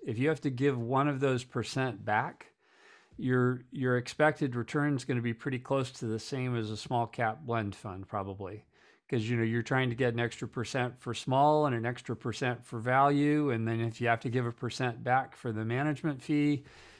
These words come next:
maybe they show some skill that they're charging for, but then they charge for it. Um, I, it sounds to me like it's gonna be a bit of a horse race. And when we looked back at the past performance, um, we, we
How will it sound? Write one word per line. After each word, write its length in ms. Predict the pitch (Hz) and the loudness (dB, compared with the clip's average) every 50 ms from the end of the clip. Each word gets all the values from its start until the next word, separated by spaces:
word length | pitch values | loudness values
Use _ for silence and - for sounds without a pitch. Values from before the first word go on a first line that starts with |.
| _ _ | _ _
maybe 260 | - 120 131 139 156 165 | 0 0 2 4 4 4
they 180 | 151 165 165 | 4 4 2
show 280 | 156 - - 156 151 151 | 2 2 2 4 4 2
some 320 | - - - 160 156 151 | 2 0 -2 0 0 0
skill 600 | 147 - - - 147 143 151 151 151 151 151 151 143 | -2 -4 -4 -2 0 2 4 4 4 4 4 2 2
that 280 | 131 127 123 117 - - | 2 2 2 2 0 -2
they're 120 | 123 117 | -4 -4
charging 540 | 113 - - 123 131 139 135 139 143 135 131 | -4 0 0 2 2 2 0 -2 -2 -2 -2
for, 320 | - - 143 139 139 135 | -2 0 2 2 2 2
but 160 | 123 131 117 | 0 -2 -2
then 160 | 107 117 120 113 | 0 0 2 2
they 120 | 110 104 | 2 0
charge 420 | - - - 127 139 151 135 - | 0 0 2 2 2 2 -2 -6
for 340 | - - 147 143 143 143 139 147 | -6 -2 0 2 4 4 4 4
it. 180 | 151 151 135 - - - - | 4 2 0 -2 -8 -6 -2
Um, 340 | 120 113 113 107 107 104 101 - - - - - - - - - - - - | 0 0 2 2 0 -2 -4 -6 -12 -20 -20 -20 -20 -20 -20 -20 -20 -8 -4
I, 80 | - | -2
it 300 | 147 - - 151 156 - | 0 2 2 2 0 0
sounds 480 | - - - 180 175 196 220 214 - - | -4 -2 2 4 6 6 6 4 2 0
to 80 | - 175 | 0 2
me 120 | 170 170 | 4 4
like 180 | 160 156 143 - | 4 4 4 2
it's 160 | 147 120 - | -2 -4 -2
gonna 160 | - 151 135 | -2 -2 0
be 140 | 131 139 135 | 2 2 0
a 40 | 127 | 2
bit 140 | 117 135 127 | 2 2 2
of 100 | 120 120 | 2 0
a 60 | 117 | 0
horse 320 | 107 139 135 135 - - | 2 2 2 2 0 -2
race. 280 | 110 92 95 95 - - - | -4 -4 -4 -6 -10 -6 -4
And 220 | 151 131 131 131 | 0 0 2 4
when 160 | 139 135 135 | 4 4 4
we 120 | 143 151 160 | 4 4 4
looked 440 | 165 156 160 156 - - - - - - - | 6 4 4 4 2 -2 -8 -10 -10 -6 -4
back 360 | 131 131 127 123 120 123 - | 0 2 4 4 2 2 -2
at 240 | 131 113 - - - | -6 -6 -6 -4 -2
the 320 | 120 113 110 107 107 107 - - | 0 2 2 2 2 0 -4 -4
past 400 | 123 131 127 127 123 - - _ | 0 2 2 2 0 -2 -6 _
performance, 960 | - 110 104 - - 139 135 139 135 120 104 101 101 110 - - - - - - - | -6 -6 -6 -4 -2 0 0 2 2 2 0 0 -2 -4 -8 -10 -12 -12 -12 -8 -4
um, 460 | 120 110 107 107 104 104 104 110 117 - | -2 0 0 0 0 -2 -2 -4 -6 -8
we, 280 | - 156 120 127 143 - - | -10 -8 -6 -6 -8 -8 -6
we 440 | - 123 123 120 117 117 117 110 110 | -2 0 2 2 2 2 2 0 -2